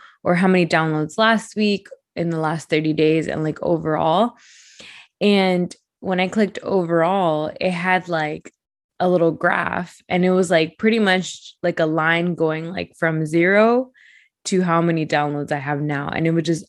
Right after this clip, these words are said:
all the way up. And I was like, "Wow, isn't that how it is when we start something?" It's like, you start something at zero, like, have no experience in it.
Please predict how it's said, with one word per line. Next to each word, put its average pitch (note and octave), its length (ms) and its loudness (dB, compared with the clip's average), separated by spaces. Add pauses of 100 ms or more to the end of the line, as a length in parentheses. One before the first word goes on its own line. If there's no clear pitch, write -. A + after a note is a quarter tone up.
all D#3+ 220 2
the D#3 100 2
way D3 180 0
up. - 320 -6 (920)
And A3 120 4
I A3 120 6
was G3+ 100 2
like, F3+ 480 2 (380)
"Wow, F3+ 420 -2
isn't B3 300 0
that D#4+ 160 2
how B3+ 100 2
it F3 140 2
is F3 400 -2
when F3 100 -2
we F3 120 -4
start E3+ 280 -6
something?" G#3+ 680 -2
It's F3 260 -2
like, F3 260 0 (220)
you F#3 720 0 (640)
start G3 540 -2
something D#3+ 580 -6
at D#3+ 240 -2
zero, D#3 760 0
like, - 300 -10 (680)
have E3 280 -2
no F#3 240 4
experience E3+ 720 -2
in E3 140 -4
it. D#3+ 300 -4